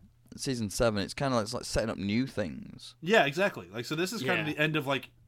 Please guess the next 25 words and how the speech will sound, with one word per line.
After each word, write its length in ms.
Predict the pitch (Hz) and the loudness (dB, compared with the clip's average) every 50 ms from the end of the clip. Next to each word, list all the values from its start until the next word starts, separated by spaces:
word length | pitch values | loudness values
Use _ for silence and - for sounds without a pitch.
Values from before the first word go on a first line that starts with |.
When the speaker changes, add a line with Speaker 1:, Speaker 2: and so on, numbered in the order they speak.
| - - - - - - - - - - | -20 -20 -20 -20 -20 -20 -20 -20 -16 -12
Speaker 2:
the 220 | 131 123 135 127 | -6 -4 -4 -2
series-long 760 | - - - 185 202 196 180 160 156 139 147 143 135 131 123 - | 0 0 0 2 4 6 6 6 4 2 0 0 0 0 -2 0
arcs. 560 | 135 135 131 117 107 - - - - - - - - - - - - _ | 2 2 2 2 0 -4 -6 -6 -6 -6 -8 -14 -20 -20 -20 -20 -20 _
The 80 | - 135 | 0 4
rest 180 | 170 202 196 214 | 4 4 4 4
of 60 | 180 | -2
the 40 | 147 | -2
stuff 240 | - 151 127 - | 0 -2 -2 -2
is 80 | 139 135 | -2 -2
all 140 | 135 135 135 | 0 0 -2
just 140 | 131 - 208 | -2 -4 -2
more 260 | 233 262 233 214 - - _ _ _ _ - - _ _ | -2 -2 -2 -2 -6 -12 _ _ _ _ -20 -20 _ _
season 340 | - - - 196 180 160 165 | -10 -2 -2 0 0 0 -2
seven 300 | - - 147 139 143 143 | -2 0 0 0 0 -2
and 220 | 131 131 127 110 - - _ _ _ - _ - _ _ _ _ | -2 -2 -4 -4 -8 -12 _ _ _ -20 _ -20 _ _ _ _
Speaker 3:
And 180 | - 127 123 113 | -4 -4 2 4
Speaker 2:
beyond. 520 | 175 175 170 165 - 113 113 104 92 85 | 6 6 6 6 4 2 0 -2 -4 -10
Speaker 3:
beyond. 40 | - | -6
Speaker 2:
Yeah. 180 | - 156 165 - | 2 4 4 6
Speaker 3:
Definitely 440 | 156 151 - 143 139 127 113 123 131 | 6 4 -2 -4 -6 -4 -2 0 0
and 140 | 123 117 107 | 0 0 -2
Speaker 1:
Mm. 20 | |
Speaker 3:
beyond. 480 | 95 104 104 107 104 101 95 98 - - - | -4 -4 -6 -6 -6 -8 -10 -12 -16 -16 -4
Speaker 2:
Yeah. 180 | - 143 127 98 | 0 2 2 2
Speaker 3:
Yes. 300 | 85 - - - - - | 0 -4 -10 -12 -14 -14